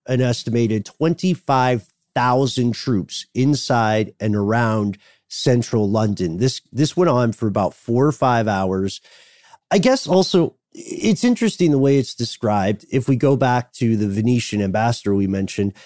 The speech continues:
the gang of roaming ne'er-do-wells and rioters, they're described as wearing themselves out, which in my mind means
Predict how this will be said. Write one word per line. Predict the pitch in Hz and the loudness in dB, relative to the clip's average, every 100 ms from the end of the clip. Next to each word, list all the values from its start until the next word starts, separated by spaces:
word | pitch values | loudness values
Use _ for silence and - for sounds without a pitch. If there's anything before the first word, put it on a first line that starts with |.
| - - - | -20 -18 -6
the | 123 147 143 123 | 0 4 4 0
gang | 110 135 147 170 202 | 0 2 2 2 2
of | 170 131 120 110 92 | 0 0 -2 -4 -8
roaming | 92 113 123 135 135 120 120 - | -4 2 4 4 4 4 2 0
ne'er-do-wells | 120 120 127 127 117 104 104 101 98 | 0 4 4 4 2 0 0 0 -2
and | 95 | -2
rioters, | 95 127 143 110 101 98 - _ _ _ _ _ - - _ _ | 0 2 2 2 0 -2 -8 _ _ _ _ _ -20 -20 _ _
they're | 151 143 135 | 0 2 4
described | 135 - 160 196 165 | 2 0 2 2 2
as | 117 | 0
wearing | 95 113 135 147 131 | 2 2 4 4 2
themselves | 113 107 110 101 95 | 0 0 0 0 0
out, | 107 87 - | 0 -2 -4
which | - 127 - | -4 -2 0
in | 120 | 2
my | 139 185 | 2 4
mind | 196 135 120 104 | 4 2 0 0
means | 120 110 104 104 | 0 0 0 -4